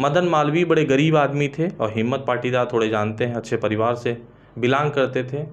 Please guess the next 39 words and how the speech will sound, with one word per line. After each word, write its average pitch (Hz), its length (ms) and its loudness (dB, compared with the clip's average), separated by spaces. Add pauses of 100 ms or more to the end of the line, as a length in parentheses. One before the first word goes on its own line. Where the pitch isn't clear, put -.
(120)
तो 123 60 -2
कपड़े 156 320 0
पहने 117 260 0
थे 117 120 -4
सर्द 107 280 -2
वाला, 101 280 -2 (180)
वो 190 120 4
अपने 214 280 4
सारे 208 380 0
कपड़े 156 600 -2
मदन 143 240 0
मालवी 127 400 2
को 156 400 -6
दे 117 160 0
देते 98 240 -4
हैं, 101 60 -2
अपने 107 200 -4
पूर्व 117 280 -2
नौकर 101 300 -2
को 156 140 -4
पहना 127 500 -2
देते 127 260 0
हैं 139 240 0
कि 139 80 0
आप 120 140 0
अपना 123 200 -4
कपड़ा 120 260 -2
हमें 117 240 -2
दे 131 100 2
दीजिए, 113 300 -6 (460)
क्योंकि 113 200 -4
सिंचाई 120 360 0
करना 123 260 0
है 151 80 0
तो 175 100 -2
आपको 165 140 -4
ठंडी 110 280 -2
लग 95 160 -4
जाएगी। 92 380 -8